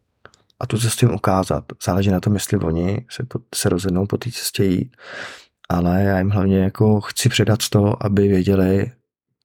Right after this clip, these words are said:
c-, jaký nástrahy je můžou čekat, co je dobrý, co je špatný a jak si třeba poradit v určitých chvílích. To si myslím, jako, že asi, asi, no, asi tak, takhle bych to shrnul. Sfotovatel jsem, úplně brutálně.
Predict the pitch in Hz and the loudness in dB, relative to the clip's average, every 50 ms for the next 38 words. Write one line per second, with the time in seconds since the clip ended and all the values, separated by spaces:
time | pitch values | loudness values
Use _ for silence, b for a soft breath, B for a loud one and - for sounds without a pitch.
0 | _ - - - - - - 90 - - - 104 95 85 80 - - - - 95 | _ -18 -16 -14 -8 -4 -4 -4 -2 2 2 2 4 2 0 -2 -4 -4 -4 -2
1 | 95 95 - 101 95 98 98 104 104 110 117 127 - - - - - - 123 123 | -2 -2 -2 -2 -2 -2 -2 0 -2 -2 -2 -4 -6 -4 -4 -2 0 0 0 0
2 | 135 - - - B B B B B B B B B B B _ _ _ - - | 0 -2 -6 -14 B B B B B B B B B B B _ _ _ -14 -8
3 | - - 110 98 95 87 - 98 95 - - 107 - - - 98 - - 98 95 | -4 0 0 2 2 0 0 0 -2 0 -2 -6 -6 -4 -6 -6 -4 -2 -2 0
4 | 95 - - - - - 117 113 - 98 101 90 - 95 90 87 - 87 - - | 0 0 -2 -4 -4 -4 -2 0 0 0 0 0 0 0 0 0 0 -2 -2 -4
5 | - - - - 117 - 98 - - - 123 - - 127 120 - - - _ _ | -10 -12 -12 -8 -6 -6 -6 -6 -6 -8 -8 -8 -8 -10 -12 -14 -18 -20 _ _
6 | _ _ _ _ _ - - _ _ - - - - - 120 - - - - 98 | _ _ _ _ _ -20 -20 _ _ -10 -8 -8 -8 -8 -10 -10 -8 -6 -4 -4
7 | 90 92 - - - 127 - - - - - - _ _ _ _ - - - - | -4 -4 -4 -6 -6 -6 -4 -4 -4 -4 -4 -8 _ _ _ _ -6 -4 -4 -4
8 | - - - - - 123 127 - _ _ - - - 143 135 123 123 127 - - | -4 -4 -2 0 0 0 -2 -4 _ _ -20 -14 -6 -2 0 0 0 0 -2 -4
9 | - - - - _ _ _ - 123 123 - - 120 - - 120 - - - - | -4 -6 -8 -18 _ _ _ -10 -6 -4 -4 -4 -6 -6 -10 -10 -8 -6 -4 -6
10 | - 117 - _ _ - - - - _ _ _ _ _ _ _ _ _ _ _ | -6 -6 -10 _ _ -12 -12 -12 -14 _ _ _ _ _ _ _ _ _ _ _
11 | _ - - - - - - - - - - 98 87 80 80 - 78 78 - - | _ -8 -8 -8 -6 -6 -8 -4 -2 -2 0 0 0 -2 -2 -2 -2 -2 -2 -4
12 | - - - - - _ _ - - - - - - - - - - - - - | -6 -8 -10 -14 -20 _ _ -16 -10 -8 -6 -6 -6 -8 -10 -10 -10 -10 -10 -10
13 | - | -12